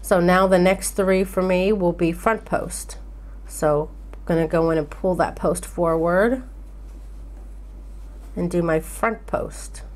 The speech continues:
Then you're going to repeat the same pattern for the whole row.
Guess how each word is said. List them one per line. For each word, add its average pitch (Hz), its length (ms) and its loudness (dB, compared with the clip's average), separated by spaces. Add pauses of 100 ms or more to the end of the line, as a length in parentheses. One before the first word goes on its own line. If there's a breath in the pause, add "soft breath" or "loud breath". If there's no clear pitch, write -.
(3250)
Then 175 240 4
you're 175 80 2
going 185 300 2
to 185 160 -4
repeat 175 500 -2
the 180 140 2
same 196 420 4
pattern 170 460 0
for 165 160 -2
the 151 100 2
whole 175 580 4
row. 170 600 0